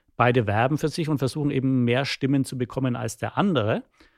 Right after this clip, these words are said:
Und das war tatsächlich so früher bei den Galliern, bei den Kelten, ähm, dass sich generell jeder um die Herrschaft bewerben konnte. Und wer am Ende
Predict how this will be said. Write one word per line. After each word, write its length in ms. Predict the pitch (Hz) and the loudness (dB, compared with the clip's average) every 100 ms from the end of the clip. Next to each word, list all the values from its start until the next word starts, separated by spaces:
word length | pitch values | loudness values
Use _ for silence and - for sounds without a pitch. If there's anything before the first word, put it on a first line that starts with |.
| _ _ _ _ _ | _ _ _ _ _
Und 160 | 135 | 0
das 160 | 135 - | 2 4
war 80 | 147 | 2
tatsächlich 460 | 165 - 247 127 | 4 0 2 0
so 200 | - 98 | 0 -2
früher 260 | 95 123 113 | -2 0 0
bei 100 | 104 | 0
den 140 | 104 104 | 0 -2
Galliern, 340 | 95 123 156 | -2 -2 0
bei 80 | 127 | -2
den 100 | 123 | -2
Kelten, 460 | - 143 - 175 175 | -2 -4 -2 -4 -2
ähm, 260 | 131 135 123 | -2 -2 -2
dass 140 | 123 | -4
sich 180 | 139 - | -6 -2
generell 600 | 123 113 101 131 165 160 _ - | 2 2 2 0 0 -4 _ -4
jeder 500 | 131 180 104 82 _ _ | 2 6 6 4 _ _
um 140 | 104 | -4
die 140 | 95 | -4
Herrschaft 500 | 92 104 - 98 - | -2 -2 -2 -4 -6
bewerben 440 | - 92 92 98 87 | -6 -4 -4 -4 -6
konnte. 400 | - 101 - 85 | -4 -4 -4 -6
Und 200 | 98 90 | -8 -4
wer 240 | 107 110 | -2 -2
am 120 | 107 101 | -4 -2
Ende 420 | 120 139 139 | 2 4 4